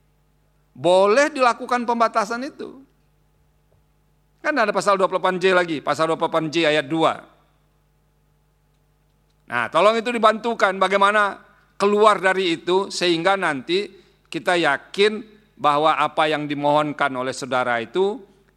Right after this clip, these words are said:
itu bisa diterima secara konstitusional karena ada kerugian hak konstitusional pemohon prinsipal itu. Nah, tapi kalau tidak ada argumentasi baru, nah agak berat ini permohonan.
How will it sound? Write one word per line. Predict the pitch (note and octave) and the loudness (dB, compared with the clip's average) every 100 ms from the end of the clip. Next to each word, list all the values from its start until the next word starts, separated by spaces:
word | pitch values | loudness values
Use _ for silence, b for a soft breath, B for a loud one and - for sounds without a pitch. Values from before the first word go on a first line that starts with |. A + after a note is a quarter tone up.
| - | -10
itu | D3 G3 | -2 -2
bisa | D#3+ D#3+ - F3+ | 0 -2 0 -2
diterima | D#3 D#3 - C#3 C#3+ C3+ C#3+ | -2 -6 -6 -6 -4 -2 -2
secara | C#3 C#3 - C3 | -2 -8 -4 -4
konstitusional | C3 - C3 B2 - C3 - - D3+ E3+ A#2 - b b | -4 -4 -4 -6 -10 -12 -10 -6 -2 -2 -2 -10 b b
karena | - C#3 C3 | -6 -4 -4
ada | C3 | -6
kerugian | - B2+ A2 C3 A#2+ | -8 -14 -8 -8 -6
hak | B2+ - | -8 -10
konstitusional | A#2+ A#2+ G#2+ A#2 A#2+ A2 G#2 - _ _ - | -12 -12 -16 -18 -12 -10 -12 -14 _ _ -10
pemohon | A#2 A2+ A2 A2+ A2 - - _ | -6 -4 -4 -6 -12 -18 -20 _
prinsipal | A#2+ A#2 - - A#2 | -10 -8 -8 -2 -2
itu. | A2+ A#2 A2 _ _ _ _ _ _ _ _ _ _ _ _ _ _ - | -2 -8 -16 _ _ _ _ _ _ _ _ _ _ _ _ _ _ -16
Nah, | F#2+ | -10
tapi | A2+ - | -4 0
kalau | F3+ F3+ | 2 2
tidak | - F3+ E3 | 2 0 2
ada | F3 | 2
argumentasi | E3 E3+ E3+ E3 D#3+ E3+ | 0 -2 -2 0 0 0
baru, | D#3 C#3+ D3 G3+ B3+ E4 - _ _ _ | 2 2 2 -2 -2 -10 -16 _ _ _
nah | - C3+ | -4 -2
agak | C3+ C3 | 0 2
berat | G#3 A3 B3+ | 4 4 0
ini | B3+ | -2
permohonan. | A3+ A#3 B3+ G#3 G3 C#4 | 2 2 4 2 -2 -10